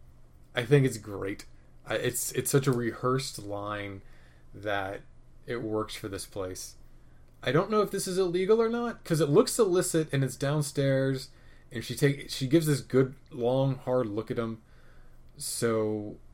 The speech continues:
it, it feels like a cracked in. Um,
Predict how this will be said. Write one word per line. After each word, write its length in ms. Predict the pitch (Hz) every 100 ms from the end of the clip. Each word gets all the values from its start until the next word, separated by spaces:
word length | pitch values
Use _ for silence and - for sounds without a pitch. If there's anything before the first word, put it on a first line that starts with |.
| - -
it, 160 | 139 135
it 200 | 131 113
feels 440 | - 151 170 175
like 140 | 165 151
a 60 |
cracked 460 | 143 - 139 147 -
in. 300 | 156 165 175 - - - - - - - - - - -
Um, 640 | 117 113 110 104 101 -